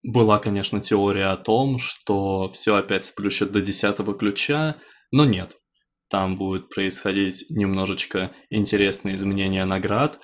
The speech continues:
их увеличение. Вообще, я люблю всякие такие таблички с целью того, чтобы сейчас закрепить абсолютно всю информацию. Обратимся к таблице,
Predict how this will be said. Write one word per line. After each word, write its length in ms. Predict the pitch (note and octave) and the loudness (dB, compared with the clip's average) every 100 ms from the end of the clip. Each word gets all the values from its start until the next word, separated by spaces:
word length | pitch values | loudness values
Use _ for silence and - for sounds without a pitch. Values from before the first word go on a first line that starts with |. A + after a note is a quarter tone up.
| - _ _ | -20 _ _
их 200 | - - | -8 -2
увеличение. 1040 | G#2+ G2 F#2+ - B2 C3+ C#3 B2+ A#2+ A#2 - - | -2 0 -2 -2 0 0 2 2 2 0 -2 0
Вообще, 580 | A2+ A2 A2 - F3 | 2 2 2 0 2
я 320 | D3+ A#2+ A#2 G#2+ | 4 4 4 4
люблю 320 | G#2+ G#2+ A#2+ | 4 4 2
всякие 380 | - G2+ G#2+ G2+ | 2 0 0 -4
такие 280 | G#2+ G#2+ | 0 2
таблички 800 | G2 G2 G2+ C3+ - - A2 G#2 - | 2 2 2 2 2 0 0 0 -6
с 80 | - | 0
целью 340 | - B2+ B2+ | 2 4 4
того, 300 | A#2 A2+ D3 | 2 2 2
чтобы 500 | - A#2+ G#2+ G#2 G2+ | 2 -2 2 2 2
сейчас 360 | F#2+ G#2 A#2 G#2 | 0 0 0 2
закрепить 420 | G#2+ A2+ A2 A#2 | 0 0 0 -2
абсолютно 460 | G#2+ - G#2 G#2+ G2+ | 0 0 0 -2 -2
всю 180 | - | -2
информацию. 840 | G#2+ - A2 A2+ D#3+ - A2+ G2+ G2+ | -2 -2 -2 0 0 2 2 2 0
Обратимся 600 | G#2 - B2 A2+ - G2+ | -2 -2 0 0 0 -2
к 560 | - - G2+ G2 G2 - | -6 -4 -2 -4 -8 -4
таблице, 680 | A2 G2+ B2 D#3 - G2+ | -2 0 0 0 -2 -4